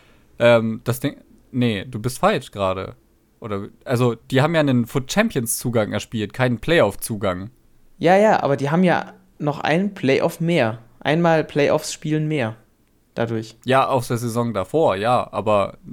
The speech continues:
Speaker 1: ich mein, die haben's halt vorher sonst geschafft, sich immer perfekt zu qualifizieren. Keine Ahnung, also klingt jetzt irgendwie unfair, find's jetzt aber auch nicht so krass unfair. Ich mein, das, äh, ist dann halt wieder so eine Sache der sportlichen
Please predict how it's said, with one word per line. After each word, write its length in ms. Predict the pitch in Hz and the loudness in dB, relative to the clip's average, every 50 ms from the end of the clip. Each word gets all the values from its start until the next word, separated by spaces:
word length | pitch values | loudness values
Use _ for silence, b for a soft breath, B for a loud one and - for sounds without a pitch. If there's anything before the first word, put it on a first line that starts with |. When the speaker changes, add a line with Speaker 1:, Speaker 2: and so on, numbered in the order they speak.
| - - - | -12 -8 -6
Speaker 1:
ich 140 | 131 123 - | -6 -2 2
mein, 380 | 123 120 120 113 107 104 - - - | 2 2 2 2 -2 -6 -10 -16 -18
die 240 | - 117 117 117 113 | -10 -4 -4 -2 -2
haben's 240 | 131 147 139 - | -2 -2 -2 0
halt 180 | 143 127 120 - | 0 0 0 0
vorher 280 | - 139 143 143 135 123 | 2 4 4 4 4 2
sonst 220 | 131 135 131 - | 0 -2 -4 -6
geschafft, 360 | - - - 151 151 - - | -6 -4 -2 -2 -2 -2 -4
sich 120 | - 123 139 | -12 -8 -4
immer 220 | 123 127 123 117 | -2 -2 -2 -2
perfekt 340 | - - 123 123 127 123 - | -2 -4 -6 -6 -6 -8 -8
zu 80 | - | -12
qualifizieren. 840 | - - 117 107 104 113 101 - - 151 160 143 120 110 104 101 - - - | -6 -6 -6 -6 -6 -10 -12 -10 -4 0 0 2 2 0 -4 -8 -10 -12 -6
Keine 180 | - 113 107 | -4 -2 0
Ahnung, 320 | 101 95 120 135 127 113 107 | 2 2 2 2 0 0 -2
also 300 | 101 98 104 104 101 - B B B B B B B B B B - | -2 0 0 0 -2 -2 B B B B B B B B B B 0
klingt 220 | - 139 156 143 | 0 0 2 2
jetzt 200 | 170 151 143 - | 0 -2 0 0
irgendwie 300 | 139 139 143 139 135 156 | 0 0 2 0 0 -2
unfair, 500 | - 151 147 151 131 143 135 135 127 120 | -2 -2 -2 -2 0 2 4 4 4 4
find's 240 | - - 139 139 - | 2 0 -2 0 -2
jetzt 160 | 131 - 120 | -2 -2 -2
aber 180 | 113 117 117 107 | 0 2 2 4
auch 280 | 101 117 117 - - _ - - - - | 4 2 0 0 -8 _ -20 -20 -16 -8
nicht 340 | - 110 113 120 127 127 - - | -2 0 2 2 0 0 -6 -12
so 280 | 127 110 113 120 151 170 | -8 -2 0 0 0 0
krass 320 | 170 - - - 107 - | -2 -4 -2 0 0 0
unfair. 380 | - 120 110 107 104 - 110 101 | -2 -6 -8 -8 -4 -2 -2 -2
Ich 100 | 101 98 | -2 -2
mein, 160 | 117 113 113 | -2 -2 -2
das, 320 | 113 117 - - - - - - | -2 -4 -6 -8 -16 -16 -8 -4
äh, 260 | 123 113 120 - - | -2 -2 -2 -2 -4
ist 140 | 123 - - | -6 -2 -2
dann 160 | 127 117 113 | 0 2 2
halt 220 | 117 113 110 - | 2 2 0 0
wieder 200 | 117 113 123 120 | -2 0 2 2
so 80 | 107 117 | 2 2
eine 200 | 113 113 110 104 | 0 0 -2 0
Sache 260 | 104 123 123 - 117 | -2 -2 0 0 -2
der 140 | 101 107 104 | 0 0 -2
sportlichen 800 | - - - 123 123 127 123 117 - 123 113 113 110 110 107 113 | -2 -2 0 0 0 0 -2 -2 0 0 0 2 0 -2 -4 -6